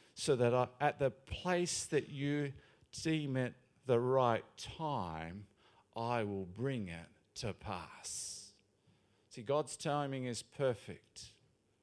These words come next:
It's perfect. I don't, sometimes I don't think it is. That's my personal preference when it doesn't happen to, according to what? My timing. It's coming back to the ex-, unex-, unmet expectations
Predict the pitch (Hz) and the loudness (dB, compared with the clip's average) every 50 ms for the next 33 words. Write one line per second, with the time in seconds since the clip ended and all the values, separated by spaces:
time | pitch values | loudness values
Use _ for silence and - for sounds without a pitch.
0 | _ _ _ _ _ _ _ _ _ _ _ _ _ _ _ - - 135 - - | _ _ _ _ _ _ _ _ _ _ _ _ _ _ _ -12 -10 -10 -10 -10
1 | - - 156 151 143 - - - 113 - - 117 131 135 127 127 117 - - 151 | -4 0 2 2 2 2 0 -6 -4 0 2 2 4 4 4 2 2 0 0 0
2 | 147 147 135 151 135 127 113 117 117 117 117 110 - - 110 98 - 98 98 107 | 0 0 0 -2 0 0 0 0 0 0 0 -2 -2 -6 -6 -4 -2 -2 -2 -2
3 | 139 143 - - - - - _ _ _ _ _ _ - 131 123 - - 131 127 | -2 -4 -8 -16 -20 -20 -20 _ _ _ _ _ _ 0 2 2 0 0 0 0
4 | 120 104 - 139 131 117 - 123 117 95 - 160 151 151 - - 98 87 78 - | 0 0 0 -2 -2 -2 -2 -6 -6 -4 0 0 0 0 0 -4 -8 -8 -8 -8
5 | - 110 117 123 120 104 127 151 131 135 123 120 117 - - 156 143 127 - 143 | -6 -4 -4 -4 -2 2 2 2 4 4 0 -2 -2 0 2 2 2 4 2 0
6 | 120 104 - - 135 127 120 - - 147 135 135 127 120 - 131 120 139 170 170 | -2 0 0 2 2 2 2 0 -2 0 0 0 -2 -2 -2 0 2 2 2 2
7 | - - - _ _ _ _ _ _ _ _ _ _ - 101 110 120 117 - - | 0 -8 -20 _ _ _ _ _ _ _ _ _ _ 2 6 6 6 6 6 4
8 | 107 90 82 80 76 73 82 - - - - - - _ - - - - - 135 | 2 2 0 -2 -6 -8 -10 -14 -20 -20 -20 -20 -20 _ -16 -14 -6 -2 -2 0
9 | 135 139 127 131 131 - - - 143 123 107 - - - - - - - _ - | 2 2 4 4 4 2 2 0 0 0 0 -2 -6 -20 -20 -20 -20 -20 _ -2
10 | - 127 113 - - - - - 143 139 139 - - - - 156 147 160 180 170 | 0 0 0 2 -2 -2 2 4 4 4 2 -2 -4 -6 0 4 4 4 4 4
11 | 160 156 151 147 147 147 - - - - 156 143 - - - - 151 143 135 123 | 4 4 6 4 4 2 0 -4 0 2 2 2 0 -2 -2 0 2 2 2 0
12 | - - 117 110 113 104 101 - - - - | -2 -4 -4 -2 -2 -4 -4 -6 -8 -10 -12